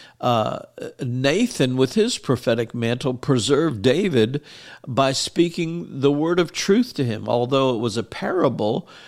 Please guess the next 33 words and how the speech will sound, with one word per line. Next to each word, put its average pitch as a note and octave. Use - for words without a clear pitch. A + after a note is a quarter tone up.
uh, A#2+
it B2
pierced G#3+
David's C3
heart G3
and A#2+
preserved D3+
David G#2+
and D#3
preserved F3
the, -
the, C#3
the C3
destiny D3
that C3
was C#3
in A3+
David, B2
which C#3
was, C3+
uh, B2+
David C#3+
i-, B2+
is, B2+
is A#2+
known D3
as G2+
the A#2
root D3
of B2+
Christ. -
And C#3
so C#3